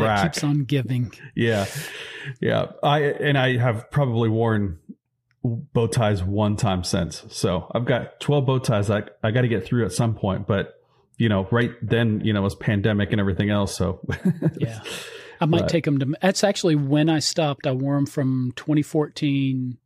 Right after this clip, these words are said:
Speaker 2: Yeah. So twenty fourteen until the pandemic, every single, actually, it was maybe eight years that I was doing it. Um, but I'm thinking about taking 'em to Maker Camp just so people understand the logo.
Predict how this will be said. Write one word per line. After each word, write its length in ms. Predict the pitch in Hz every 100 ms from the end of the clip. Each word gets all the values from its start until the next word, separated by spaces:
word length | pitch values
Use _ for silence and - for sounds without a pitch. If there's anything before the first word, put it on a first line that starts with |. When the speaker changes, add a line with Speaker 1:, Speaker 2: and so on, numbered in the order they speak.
| _ _ _ _ _
Speaker 2:
Yeah. 200 | 170 160 -
So 240 | - - 135
twenty 260 | - 156
fourteen 460 | 156 165 151 156 147
until 300 | 135 139 147
the 100 | 131
pandemic, 720 | - 143 135 143 131 120 - -
every 260 | 135 127 131
single, 320 | - 139 135 -
actually, 340 | 190 - 185
it 40 | 165
was 160 | 147
maybe 360 | 147 147 180 -
eight 180 | 151 180
years 320 | 156 196 151
that 100 | 135
I 20 |
was 120 | 120 120
doing 260 | 127 123
it. 120 | 117 - - - - -
Um, 180 | 156 135
but 80 | 139
I'm 80 | 143
thinking 180 | 170 156
about 180 | 147
taking 240 | - 160 143
'em 100 | 135
to 80 | 131
Maker 260 | 135 127
Camp 380 | 135 139 135 -
just 360 | 127 131 - - -
so 300 | - - 131
people 340 | - 147 - 135
understand 600 | 131 123 - 135 131 120
the 340 | 120 107 104 - -
logo. 380 | 139 113 113